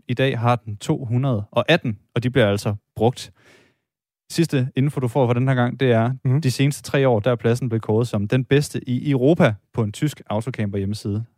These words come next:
Speaker 1: øh, når pris og kvalitet bliver sammenlignet.
Speaker 2: Okay. Jamen, tyskerne er jo, øh, flittige gæster i den ende af Danmark.
Speaker 1: Lige præcis. Men hvad skal sådan en camping autocamper plads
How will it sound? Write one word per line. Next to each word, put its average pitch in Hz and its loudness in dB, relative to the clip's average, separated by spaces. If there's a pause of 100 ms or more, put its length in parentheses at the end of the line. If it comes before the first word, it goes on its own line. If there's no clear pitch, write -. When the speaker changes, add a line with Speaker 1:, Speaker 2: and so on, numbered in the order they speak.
Speaker 1:
øh, 98 0
når 101 0
pris 139 0
og 123 -6
kvalitet 107 -2 (100)
bliver 117 0
sammenlignet. 98 -6 (480)
Speaker 2:
Okay. 135 -2 (240)
Jamen, 127 2
tyskerne 180 0
er 135 2
jo, 123 2
øh, 113 -2 (120)
flittige 160 0
gæster 139 -2 (160)
i 143 -4
den 131 2
ende 139 -4
af 127 -6
Danmark. 131 -6 (220)
Speaker 1:
Lige 139 0
præcis. 113 -4 (160)
Men 123 4
hvad 139 6
skal 147 0
sådan 165 -2 (120)
en 104 -4 (840)
camping 156 -2 (300)
autocamper 113 0 (140)
plads - -6